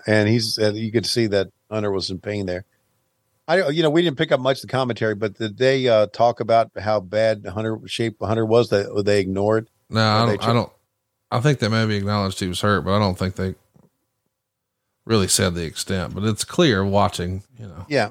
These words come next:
Speaker 1: I mean, it, it probably would have been a good story if he's in, who knows? It's, it was Vince's call, obviously, in the headset, but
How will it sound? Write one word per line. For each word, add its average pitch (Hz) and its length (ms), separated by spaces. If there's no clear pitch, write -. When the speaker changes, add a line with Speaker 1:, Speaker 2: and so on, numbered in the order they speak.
Speaker 1:
I 165 60
mean, 165 200
it, 127 180
it 135 220
probably 165 240
would 131 80
have 117 80
been 117 140
a 113 40
good 107 160
story 120 460
if 101 140
he's 110 400
in, 113 400
who 123 140
knows? 90 380
It's, 101 320
it 123 140
was 113 240
Vince's 110 360
call, 113 280
obviously, 104 420
in 90 80
the 90 80
headset, 107 480
but 92 240